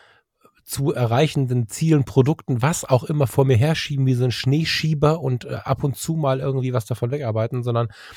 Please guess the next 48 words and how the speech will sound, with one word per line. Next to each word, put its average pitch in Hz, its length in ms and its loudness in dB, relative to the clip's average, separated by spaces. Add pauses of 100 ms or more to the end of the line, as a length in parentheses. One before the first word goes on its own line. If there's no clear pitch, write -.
(160)
ich 123 100 2
mache 156 140 4
mir 147 80 4
jetzt 131 160 2
einen 117 60 2
Stundenplan 120 760 -2
wie 123 100 -2
in 113 80 -2
der 107 120 2
Schule. 101 560 0
Ich - 100 -16
übe 123 100 -10
das 120 140 -2
schon 135 160 -4
ein 127 60 -6
paar 135 180 -2
Wochen 156 320 -2 (760)
und 117 580 2
es 110 160 -6
gibt - 240 -4
jetzt, 151 340 2
keine 110 300 4
Ahnung, 95 400 -2
eine 127 260 4
Stunde 123 760 2
für 120 220 2
die 113 120 4
Beantwortung 107 600 2
von, 107 380 0
äh, 110 180 -6
Mails 117 440 6
auf 110 180 -2
der 110 400 4
privaten 107 380 6
Ebene. 90 320 -4 (680)
Privaten 104 340 4
Ebene 110 260 4
heißt 107 220 4
aber 101 140 2
auch, 95 120 0
wenn 101 120 4
mir 104 80 2
jetzt 95 120 -2
ein 104 80 6
Hörer 143 160 8
was 127 120 4
Privates 120 340 2
schreibt, - 300 0